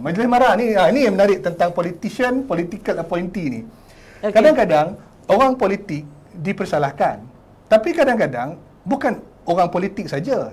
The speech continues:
Speaker 1: tapi political appointee. Macam kalau dalam Pakatan Harapan dulu, Majlis Mara. Kalau kita tanya dalam Majlis Mara tu ada orang politik ke? Tak ada orang politik.
Speaker 2: Hmm.
Speaker 1: Masalahnya, political appointee tu sendiri ada agenda dia sendiri.
Speaker 2: Hmm.
Speaker 1: Ha, jadi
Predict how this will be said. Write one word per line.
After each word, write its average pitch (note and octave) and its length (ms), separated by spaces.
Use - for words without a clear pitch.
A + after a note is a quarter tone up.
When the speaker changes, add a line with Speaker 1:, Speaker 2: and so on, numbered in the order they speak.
Speaker 1:
tapi A#3 240
political A3+ 560
appointee. B2+ 400
Macam F#3 240
kalau E3 480
dalam C#3 320
Pakatan C3+ 320
Harapan C3+ 400
dulu, E3+ 160
Majlis E3+ 400
Mara. A2 240
Kalau G3+ 160
kita A3 240
tanya A#3 240
dalam A3+ 160
Majlis G#3+ 240
Mara A3 240
tu A3+ 320
ada F3+ 240
orang F3+ 160
politik F3 400
ke? A#2 160
Tak G#3+ 160
ada C4+ 160
orang A3+ 160
politik. A3+ 320
Speaker 2:
Hmm. G3 160
Speaker 1:
Masalahnya, G#3+ 640
political B3+ 640
appointee B3 480
tu E3 80
sendiri F3 400
ada A#3+ 160
agenda B3 320
dia C#4 160
sendiri. D4 320
Speaker 2:
Hmm. F#3 80
Speaker 1:
Ha, C#3 80
jadi B3+ 400